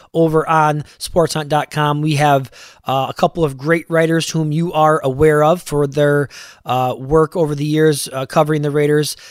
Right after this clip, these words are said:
Scott Gilbranson and Mo Moton. They are the hosts of Silver and Black Today. They also are my teammates over at Sportsnot dot com. So please head over to, to the website to check out more Raiders content.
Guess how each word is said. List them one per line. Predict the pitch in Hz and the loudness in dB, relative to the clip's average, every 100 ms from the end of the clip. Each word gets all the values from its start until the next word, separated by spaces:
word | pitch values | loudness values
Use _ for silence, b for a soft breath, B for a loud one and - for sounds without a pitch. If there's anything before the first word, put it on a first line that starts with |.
| B | B
Scott | - - 151 156 | -10 -4 -4 -2
Gilbranson | 151 143 151 147 160 | -4 -2 -4 -4 -8
and | 151 143 | -6 -4
Mo | 143 139 | -2 0
Moton. | 151 165 156 | 0 0 0
They | 143 | 2
are | 143 143 | 2 0
the | 127 | -2
hosts | - - 170 180 - | -4 2 2 2 -4
of | - 143 139 - | -2 -2 -2 -4
Silver | - 165 151 | 0 2 2
and | 160 147 | -2 -2
Black | 139 147 - | -2 -4 -4
Today. | 156 160 | -2 0
They | 165 175 | 0 2
also | 165 262 285 190 180 | 2 2 2 2 2
are | 170 | 2
my | 165 160 | 2 0
teammates | - 190 175 170 160 | -2 -6 -4 -4 -2
over | 170 156 156 | -2 2 2
at | 147 | 0
Sportsnot | - 175 160 - 151 147 | -4 0 0 0 -6 -2
dot | 147 - | -4 -2
com. | 151 143 147 139 B B B | -2 -2 -2 -6 B B B
So | - 156 143 | -4 2 0
please | - 202 185 | 0 -4 0
head | 190 | 2
over | 170 160 | 2 2
to, | 160 147 B B B | 0 -2 B B B
to | - | -6
the | 180 | -2
website | 170 156 - 170 160 | 2 0 0 -4 -4
to | 135 | -6
check | - 156 160 | -2 -2 0
out | 147 135 | 0 0
more | 151 147 147 147 B B B | -2 0 0 -2 B B B
Raiders | 143 143 135 | 2 2 0
content. | - 160 147 143 - 185 294 | -4 -4 -2 -4 -2 -4 -4